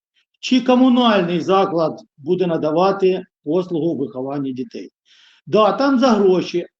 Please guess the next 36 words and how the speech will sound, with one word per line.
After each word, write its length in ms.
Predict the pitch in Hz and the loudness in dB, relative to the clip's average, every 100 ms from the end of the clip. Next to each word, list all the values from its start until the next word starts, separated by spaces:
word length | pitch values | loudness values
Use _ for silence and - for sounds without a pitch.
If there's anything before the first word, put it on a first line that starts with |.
| _ | _
може 320 | 170 196 208 | -8 -4 -2
ж 120 | 208 | -2
там 320 | 220 208 202 - _ - | -4 -4 -6 -14 _ -12
і 520 | 190 196 196 190 190 | -8 -4 -2 0 2
освіта, 440 | 196 233 262 208 160 | 0 -2 -2 -2 -4
чомусь 380 | 214 233 233 - _ _ 143 | 0 0 0 -6 _ _ -2
за 160 | 214 | 0
гроші 380 | 208 247 233 226 | 2 0 0 -2
водять 600 | 226 262 214 190 - - _ _ _ 170 | -2 0 2 0 -2 -16 _ _ _ -8
люди 420 | 196 202 156 180 | -4 0 2 2
і 540 | - 196 196 190 185 | 2 -4 -6 -6 -4
не 100 | 190 | -4
жалуються 680 | 156 190 196 185 170 - 175 | -2 2 4 2 2 -4 -6
на 120 | 165 | -6
ці 140 | 139 170 | -6 -8
всі 200 | - 151 | -10 -16
школи. 540 | - - 151 139 131 - _ _ _ _ _ | -14 -8 -6 -6 -8 -12 _ _ _ _ _
Тому 260 | - 196 240 | -4 0 2
я 120 | 247 | 2
б 80 | 247 | 0
такий, 320 | 214 214 226 | -4 0 0
що, 300 | - 202 196 | 0 0 0
може, 240 | 175 190 190 | 0 0 0
треба 340 | 170 202 202 | 0 0 0
б 60 | 190 | -2
розглядати 680 | 185 208 202 220 220 202 | -2 -2 0 0 0 -6
ще 160 | 180 208 | -6 -8
й, 220 | 175 165 - | -10 -14 -16
і 100 | 185 | -8
частний 440 | 220 208 - 190 | -2 -2 -2 -8
бізнес 460 | 214 240 226 175 - - - | -4 -4 -2 -8 -8 -20 -6
для 160 | 170 202 | 0 2
того, 180 | 220 214 | 2 0
щоб 160 | 202 | 0
була 220 | 180 214 | -2 0
конкуренція 960 | 208 214 208 220 254 247 233 220 185 | -2 -6 -4 0 2 0 2 0 0